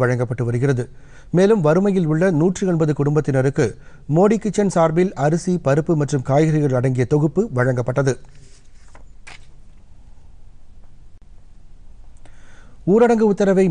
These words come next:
மீறிய குற்றத்திற்காக சென்னை நகரில் நேற்று மாலை முதல் இன்று காலை வரை நானூற்று எண்பத்தெட்டு வழக்குகள் பதிவு செய்யப்பட்டுள்ளதாக சென்னை மாநகர காவல்துறை தெரிவித்துள்ளது. இது தொடர்பாக காவல்துறை சார்பில் வெளியிடப்பட்டுள்ள அறிக்கையில், தடையை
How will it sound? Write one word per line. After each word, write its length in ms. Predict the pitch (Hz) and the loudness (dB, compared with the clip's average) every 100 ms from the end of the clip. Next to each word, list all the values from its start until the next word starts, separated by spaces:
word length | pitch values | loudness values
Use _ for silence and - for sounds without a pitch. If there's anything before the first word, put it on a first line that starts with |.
| 147 | 2
மீறிய 280 | 175 180 175 | 2 2 2
குற்றத்திற்காக 680 | 156 165 156 147 156 151 175 | 0 0 -2 0 2 0 -2
சென்னை 240 | 156 147 160 147 | -2 0 2 2
நகரில் 320 | 139 156 175 | 2 2 2
நேற்று 260 | 139 135 143 131 | 0 2 2 4
மாலை 220 | 139 147 135 | 4 2 0
முதல் 220 | 156 156 | -2 0
இன்று 160 | 127 123 | -2 0
காலை 200 | 131 131 127 | 0 2 2
வரை 160 | 131 101 92 - - 131 | 0 0 -6 -18 -8 2
நானூற்று 360 | 160 190 220 208 143 | 4 4 2 0 0
எண்பத்தெட்டு 380 | 151 170 160 139 | 0 0 0 2
வழக்குகள் 460 | 131 151 156 143 123 | 2 2 0 0 0
பதிவு 200 | 127 147 156 | 0 0 0
செய்யப்பட்டுள்ளதாக 760 | 135 131 123 127 127 127 123 92 - - - - | 0 0 0 0 2 2 2 -2 -10 -20 -16 0
சென்னை 240 | 170 185 160 | 2 4 4
மாநகர 300 | 147 151 143 127 | 2 2 0 2
காவல்துறை 420 | 135 139 127 127 113 | 2 2 0 -2 0
தெரிவித்துள்ளது. 500 | 127 127 123 127 123 107 - - - - - - - | 0 0 0 0 0 -4 -14 -18 -20 -20 -20 -10 2
இது 100 | 190 208 | 2 4
தொடர்பாக 440 | 202 190 185 190 185 | 2 4 4 2 2
காவல்துறை 420 | 165 185 185 180 175 | 2 2 0 -2 0
சார்பில் 340 | 170 165 170 | 0 0 0
வெளியிடப்பட்டுள்ள 560 | 139 156 160 156 143 147 127 | 0 0 0 -2 -2 0 0
அறிக்கையில், 380 | 127 131 139 - - - - | 0 0 -2 -4 -14 -20 0
தடையை 320 | 165 190 220 | 4 4 4